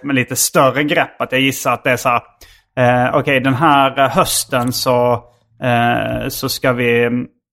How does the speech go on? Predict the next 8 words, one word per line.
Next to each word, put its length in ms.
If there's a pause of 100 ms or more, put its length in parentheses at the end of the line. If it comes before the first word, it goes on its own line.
(140)
eh, 180
göra 460
såna 240
här 240
riktad 320
reklam 540
till, 640
eh, 180